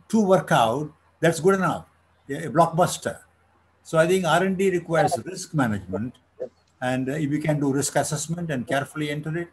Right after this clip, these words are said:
not blindly. Uh, so starting from small R and D and gradually scaling up is the answer. S-, we have to do it someday.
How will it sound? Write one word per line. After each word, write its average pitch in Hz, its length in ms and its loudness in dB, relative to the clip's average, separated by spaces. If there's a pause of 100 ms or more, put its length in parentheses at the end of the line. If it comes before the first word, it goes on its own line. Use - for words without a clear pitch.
not 127 300 -6
blindly. 156 500 -2 (480)
Uh, 113 420 -6 (400)
so 143 560 -2
starting 175 480 0
from 175 220 -2
small 180 480 4
R 156 160 6
and 139 160 2
D 147 220 0
and 139 160 -2
gradually 156 480 0
scaling 151 420 -2
up 135 240 -2 (300)
is 135 160 0
the 135 80 0
answer. 285 440 0 (360)
S-, - 180 -12 (160)
we 131 80 2
have 139 140 2
to 113 80 -6
do 139 120 4
it 127 80 0
someday. 180 480 0